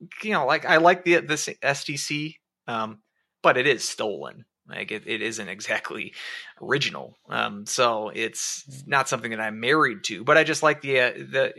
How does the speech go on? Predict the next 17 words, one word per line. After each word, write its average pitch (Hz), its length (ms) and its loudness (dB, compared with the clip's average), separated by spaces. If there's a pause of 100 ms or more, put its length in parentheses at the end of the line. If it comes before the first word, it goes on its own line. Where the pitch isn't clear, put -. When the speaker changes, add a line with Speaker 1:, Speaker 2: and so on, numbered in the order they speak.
(160)
Speaker 1:
it's - 260 -8
got 131 180 4
an 117 100 -2
eye-catching 113 580 -2
appeal 123 600 -2
and 110 400 -10 (920)
it's 117 180 -8
obvious. - 680 0
I 113 80 -8
don't 107 160 -10
need 107 120 -14
to - 60 -10
hunt 110 280 -10
and - 100 -18
peck - 240 -6
for 71 220 -10
it. - 40 -16